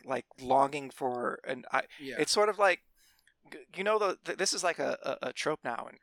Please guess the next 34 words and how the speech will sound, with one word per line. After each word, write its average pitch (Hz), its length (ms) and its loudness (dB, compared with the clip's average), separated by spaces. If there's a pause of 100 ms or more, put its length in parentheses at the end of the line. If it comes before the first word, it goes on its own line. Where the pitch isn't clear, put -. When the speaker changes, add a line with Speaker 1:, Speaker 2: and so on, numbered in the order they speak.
(120)
Speaker 1:
in, 110 340 -20
in, 110 40 -20
like, 110 140 -16
T 127 180 -8
V 147 100 -8
shows 135 260 -4
and 117 80 -10
stuff - 220 -8
like - 180 -8
that, 135 260 -2
but - 160 -4
just, - 240 -6
like, 123 240 -4 (420)
you 147 140 -4
know, 117 160 0
the 120 80 -2
kid 160 260 -2
who 156 100 -4
grew 135 280 0
up - 100 -2
wishing 127 680 -2 (160)
that, 123 220 0
like, 123 420 -4
uh, 120 320 0 (1080)
what's 135 200 -8
his 123 120 -8
name? 123 220 -16 (100)
Um, - 440 -10 (1120)
<sighs> - 80 -12 (2000)
Andy 165 220 4
Griffith 151 380 0
was 117 100 0
his 110 120 -2
dad, 113 260 2